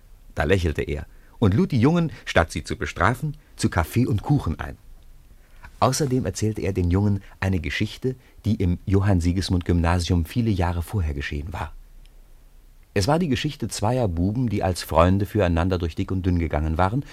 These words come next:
und die sich später als Erwachsene leider aus den Augen verloren hatten. Einer der Buben, so erfuhren die gespannt lauschenden Tertianer, war der Justus selber gewesen. Wer der andere Freund war, das wussten sie nicht.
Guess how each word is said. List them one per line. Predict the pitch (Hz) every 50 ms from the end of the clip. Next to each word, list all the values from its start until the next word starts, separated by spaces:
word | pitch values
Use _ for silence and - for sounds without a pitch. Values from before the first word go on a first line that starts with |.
| - - -
und | - 120 107
die | 151 170
sich | 123 123 107
später | - - - - 160 156 143 - 80 71
als | - 82 85 -
Erwachsene | 87 82 80 110 113 - - - - 120 117 113 110 113 - - - -
leider | - 80 78 80 90 98 110 -
aus | - 113
den | - - -
Augen | - 73 73 69 67 71
verloren | 71 73 71 69 69 69 69 71 69 69
hatten. | 73 - - 71 67 - _ _ - - - - _ - - - - - - _ - - - - - - - - _
Einer | - 117 160 190 160 101 78
der | 76 73
Buben, | 73 76 90 104 110 117 127 123 - -
so | - - 98
erfuhren | - - - - - 92 87 90 90 90
die | 87
gespannt | 87 85 - - 90 98 101 95 98
lauschenden | 95 101 101 92 104 98 98 95
Tertianer, | 95 98 95 90 - - 104 104 104 107 104 - - - - -
war | 95 104
der | 107 104
Justus | 101 95 98 95 - - 120 120 - -
selber | - 101 92 87 80 73
gewesen. | 73 76 71 69 73 80 76 - 73 - - - _ - - - - _ - - _ _ _ _ - -
Wer | - 80 78
der | 71 80 -
andere | 82 95 110 120 113
Freund | - - 139 139 131
war, | 131 135 131 127 127 123
das | - 127 - -
wussten | 95 - - -
sie | 71 73 71
nicht. | 76 78 - - - -